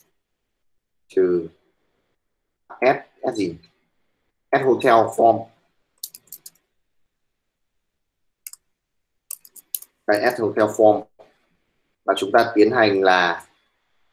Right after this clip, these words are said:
console log chấm is valid. Thử xem nó có lấy được ra cái,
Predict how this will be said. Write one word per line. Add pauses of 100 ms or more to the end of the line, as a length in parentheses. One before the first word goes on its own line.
(720)
console (1700)
log (440)
chấm (840)
is (340)
valid. (1600)
Thử
xem
nó
có
lấy
được
ra
cái,